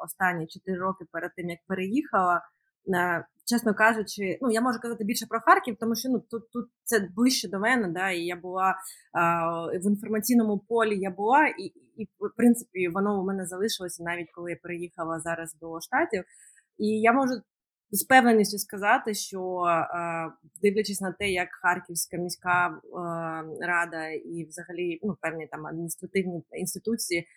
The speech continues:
реагують на, е, виклики війни і взагалі з точки зору міс-, міського панування і розвитку, то я нічого нового не дізналася. Типу, все, всі ті проблеми, які були, вони залишилися, е,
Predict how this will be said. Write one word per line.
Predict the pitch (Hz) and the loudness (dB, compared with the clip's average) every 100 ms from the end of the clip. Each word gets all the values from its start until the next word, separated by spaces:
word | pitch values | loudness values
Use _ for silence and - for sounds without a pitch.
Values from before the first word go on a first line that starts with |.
| _ - | _ 0
реагують | 190 190 214 208 190 185 | 2 4 4 4 4 -2
на, | 180 175 175 165 | -6 -2 -2 -2
е, | 147 - 170 175 | -4 -6 -2 0
виклики | 208 190 - 190 | 0 -2 -6 -8
війни | 196 214 277 370 285 185 | -2 0 2 2 2 0
і | 175 | -4
взагалі | 190 180 180 | -8 -8 -10
з | |
точки | - 185 180 | -12 -12 -6
зору | 190 180 | -4 -2
міс-, | 175 175 - 190 | -4 -8 -6 -4
міського | 185 - 196 190 | -4 -4 -6 -6
панування | 170 165 175 180 165 160 160 - - - _ _ | -8 -2 -2 -2 -6 -6 -10 -14 -20 -20 _ _
і | - 196 | 4 8
розвитку, | 233 311 226 - - 196 180 - | 10 8 6 -4 -6 -6 -6 -4
то | 208 208 202 190 - _ _ _ | -2 0 -2 -2 -6 _ _ _
я | 220 220 294 311 - - | 2 4 4 0 -6 -2
нічого | 226 311 262 | 2 6 8
нового | 240 208 269 285 226 | 8 6 6 4 4
не | 214 | 2
дізналася. | 226 208 202 175 185 - - - _ | 0 4 4 4 -2 -6 -8 -12 _
Типу, | 220 - - - | -6 -4 -8 -6
все, | - - 269 320 302 - 208 | -2 4 8 8 6 0 -6
всі | - 285 285 | -4 -2 -4
ті | 277 | -4
проблеми, | 240 233 247 269 233 | -2 0 2 2 2
які | 220 - | 0 -4
були, | 202 220 294 349 | -6 -2 0 0
вони | 214 233 | 0 0
залишилися, | 220 202 185 247 - 349 370 - 349 349 _ _ - 202 | -2 -4 -6 -4 -2 -2 -2 -2 -4 -6 _ _ -2 2
е, | 202 | 2